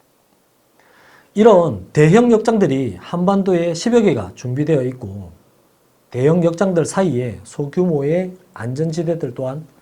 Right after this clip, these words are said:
하늘에 의해 준비되어 있습니다. 재난이 발생하게 되면 소형 역장들은 임시 피난처의 역할은 해줄 수 있을 것이나 그곳에서 오래 머물 수는 없습니다. 반드시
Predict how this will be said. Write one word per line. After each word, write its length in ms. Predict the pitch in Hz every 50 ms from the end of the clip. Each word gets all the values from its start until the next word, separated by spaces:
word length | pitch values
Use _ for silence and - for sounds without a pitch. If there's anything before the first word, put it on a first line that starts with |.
| _ _ _ _
하늘에 340 | - 175 170 165 156 135 120
의해 400 | 110 104 104 113 135 156 165 165 - _ _ _ _ _ _
준비되어 580 | _ - - 107 107 117 117 127 120 117 131 160
있습니다. 460 | 156 - - - 104 87 82 - - _ _ _ _ _ _ _ _ _ _ _ _ _ _ _ _ _ _ _ _ _ _ _ _ _ _ _ _ _ _ _ _ _ _ _ _ _ _ _ _ _ _ _ - - - - _ -
재난이 380 | - 180 208 214 208 190 170
발생하게 440 | - 151 156 156 180 170 165 165 151
되면 460 | 117 147 147 143 117 107 110 101 90 87 - _ _ _ _ _ _ _ _ _ _
소형 480 | - - - 151 151 165 185 190 180
역장들은 560 | 165 160 160 - 180 175 151 123 127 131 113 90 - - _ _ _ _
임시 320 | - 127 139 - 208 196
피난처의 460 | 196 - 185 180 185 180 185 196 151
역할은 500 | 131 135 135 - 156 151 143 139 143 147 - _ _ _ _ _ _ -
해줄 200 | 139 143 165 165
수 100 | 165 117
있을 220 | 101 101 - -
것이나 500 | - 143 - - 113 95 92 95 92 92 _ _ _ _ _ _ _ _ _
그곳에서 680 | - 160 165 175 185 180 180 147 - - 151 151 151 -
오래 320 | - 160 170 165 151 156 156 - _ _ _ _ _
머물 260 | - 95 101 110 120 123
수는 340 | - - 123 123 156 175
없습니다. 480 | 139 90 - - 123 123 117 - - - _ _ _ _ _ _ _ _ _ _ _ _ _ _
반드시 600 | - 123 139 151 208 202 - 180 190 208 202 -